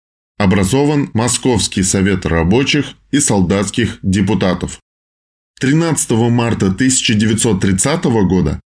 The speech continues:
закрылась Московская биржа труда. С С С Р объявил себя первой страной в мире, победившей безработицу.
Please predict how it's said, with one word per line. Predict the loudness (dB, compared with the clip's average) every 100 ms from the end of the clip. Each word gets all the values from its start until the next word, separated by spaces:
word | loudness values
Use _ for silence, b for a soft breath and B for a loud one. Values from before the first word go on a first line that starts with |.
| -6
закрылась | -2 0 0 0 2 2 2 -2
Московская | 0 0 0 -2 0 0 0 -2 -2
биржа | 0 0 0 0 0 0
труда. | 0 2 2 0 -4 -10 _ _ _ _
С | -4 -2 0
С | 0
С | 0 0
Р | 0 -4 b b _
объявил | -2 2 2 2 2 2
себя | 2 0 0
первой | -2 0 0 2 2 0
страной | 0 0 2 2 2
в | 2
мире, | 2 2 0 0 -4 _ _ _
победившей | -2 2 2 2 0 0 0 -2 -4
безработицу. | -2 0 2 2 2 2 0 -2 -2 -4 -4